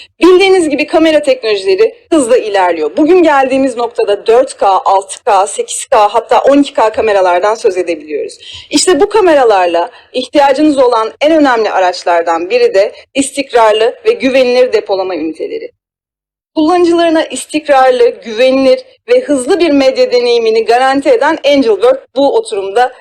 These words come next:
e, konumuz olacak. İsterseniz hızlıca, e, başlamadan önce Angelbird'ü beraber tanıyalım. Angelbird, yetenekli,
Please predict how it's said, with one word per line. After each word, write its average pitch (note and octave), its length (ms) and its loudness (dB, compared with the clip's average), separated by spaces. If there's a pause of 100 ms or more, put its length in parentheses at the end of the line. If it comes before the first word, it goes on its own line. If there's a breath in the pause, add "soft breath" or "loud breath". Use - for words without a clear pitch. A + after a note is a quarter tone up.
(140 loud breath)
e, G3+ 320 2
konumuz G3+ 440 -2
olacak. D#3+ 400 -6 (220)
İsterseniz F4 720 0
hızlıca, C#4 540 0 (300 loud breath)
e, A3+ 320 4
başlamadan C#4 520 0
önce B3+ 280 0
Angelbird'ü A3+ 580 0
beraber F#3 520 0
tanıyalım. D#3+ 420 -8 (1400)
Angelbird, E4+ 480 -2 (120)
yetenekli, E4 840 -2